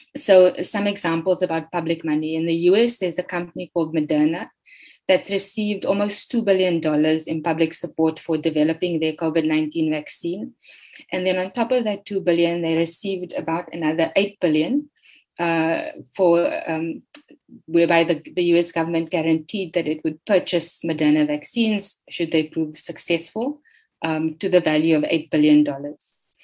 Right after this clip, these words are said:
So let's, uh, round that up to ten billion dollars that they've received, uh, in public money. What's ironic is that the same company is refusing to let the U S government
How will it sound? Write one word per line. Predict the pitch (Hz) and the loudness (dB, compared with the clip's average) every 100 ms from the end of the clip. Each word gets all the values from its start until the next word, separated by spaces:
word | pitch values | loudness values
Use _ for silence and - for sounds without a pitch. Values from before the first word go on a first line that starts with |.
| - - - | -20 -20 -18
So | - 214 190 | -4 4 4
let's, | 196 208 240 - - - - | 4 0 0 -2 -8 -8 -8
uh, | - _ _ _ _ - 139 151 - | -8 _ _ _ _ -12 -8 -8 -6
round | 160 160 185 | 0 2 2
that | 185 180 | 0 -2
up | 156 | -6
to | 165 | -10
ten | - 196 190 | -2 0 2
billion | 175 170 165 | 2 2 0
dollars | 160 160 208 226 - - 170 | -2 -2 -4 -4 -10 -8 -4
that | 170 175 | -2 0
they've | 165 | 0
received, | 165 165 - 175 170 170 - | 0 -4 -4 -4 -6 -8 -8
uh, | 156 156 | -6 -6
in | 156 151 | -6 -6
public | 170 165 160 | -2 -2 0
money. | 160 156 214 240 _ _ _ _ - | 0 0 -2 -10 _ _ _ _ 0
What's | 180 180 | 2 2
ironic | 214 180 190 233 233 | 0 2 2 2 0
is | 180 | 0
that | 180 170 | -2 -4
the | 180 | -8
same | - 214 226 220 | -2 0 0 -2
company | 214 202 202 196 180 165 | -4 -4 -6 -6 -4 -4
is | 160 175 | -4 -6
refusing | 170 214 202 196 190 190 | -6 -4 -4 -4 -8 -6
to | 165 | -2
let | 165 170 | -2 -2
the | 185 | -6
U | 165 160 | 0 2
S | 165 - | 0 -2
government | 160 156 160 160 156 | -4 -2 -2 -2 -4